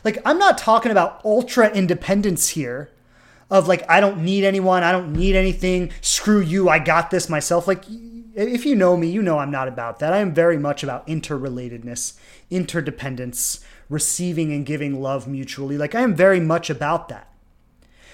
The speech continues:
But there are times in life when we need to be there for ourselves.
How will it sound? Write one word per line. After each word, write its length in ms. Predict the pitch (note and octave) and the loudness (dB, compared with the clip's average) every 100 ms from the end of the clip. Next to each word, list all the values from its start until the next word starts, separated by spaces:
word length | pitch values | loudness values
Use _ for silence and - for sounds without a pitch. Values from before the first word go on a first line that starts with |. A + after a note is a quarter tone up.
| - - | -20 0
But 220 | A3 A#3 | 2 4
there 160 | A3 G3 | 6 8
are 100 | F3+ | 8
times 480 | - F3+ G#3 G#3+ | 4 0 2 2
in 180 | F3+ D#3+ | 0 -2
life 440 | C#3 A#2+ G#2+ - _ _ _ _ | -4 -6 -12 -20 _ _ _ _
when 200 | C#3+ F3 | -4 -2
we 140 | F3+ F3+ | -2 -2
need 380 | E3 F3 F3+ D3+ | -2 -2 -4 -4
to 80 | D3 | -6
be 220 | D#3+ D#3+ | -4 -2
there 200 | D3 C3+ | -2 -4
for 220 | - C#3 | -4 -6
ourselves. 720 | B2+ A#2+ D3 C3+ B2 - - | -4 -6 -6 -6 -8 -12 -14